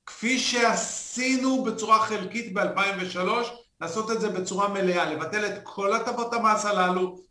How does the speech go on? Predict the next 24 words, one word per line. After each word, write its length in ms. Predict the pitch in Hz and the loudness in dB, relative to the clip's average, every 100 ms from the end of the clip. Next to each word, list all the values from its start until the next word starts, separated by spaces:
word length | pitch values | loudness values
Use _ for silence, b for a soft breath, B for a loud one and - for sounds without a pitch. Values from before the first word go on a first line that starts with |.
| - | -8
לקחת 460 | 165 202 214 240 240 | -2 2 4 2 -2
את 120 | 233 | -6
הכסף 460 | 220 233 233 - 185 | -2 0 0 -2 -2
ולהוריד 760 | 196 180 180 175 175 233 220 | 2 4 4 4 2 0 0
מע"מ 460 | 214 196 185 208 214 | 2 2 4 2 2
לציבור. 720 | 202 - 190 180 202 185 - - b b | -2 -6 -6 -2 0 0 -4 -14 b b
להוריד 540 | 165 180 175 175 247 220 | 2 6 6 6 4 4
מע"מ, 400 | 214 220 220 185 | 4 6 6 4
אני 140 | 170 | 0
רוצה 260 | 175 170 226 | -2 -4 2
להוריד 480 | 220 190 214 202 - | 4 4 0 -4 -4
כבר 240 | 175 208 | 0 2
בשלב 400 | 220 220 202 202 | 0 -4 -2 -2
ראשון 540 | 180 180 190 190 131 - B - | -2 -4 -4 -4 -6 -12 B -10
לחמישה 600 | 151 160 160 - 208 208 | -8 -4 -4 -2 2 4
עשר 280 | 208 214 202 | 2 0 -4
אחוז 260 | - 196 | -4 -6
את 140 | 196 196 | -8 -6
המע"מ, 440 | 196 196 214 196 | -2 0 0 0
משבעה 460 | 160 165 147 180 208 | -4 -6 -2 0 0
עשר, 340 | 208 226 233 233 - b b - | 0 0 0 -4 -12 b b -6
ועד 360 | 180 - 220 | -2 2 2
סוף 300 | 196 226 226 | 2 -2 -2
הקדנציה 720 | 233 202 190 208 220 226 233 | -2 -2 0 0 -2 0 0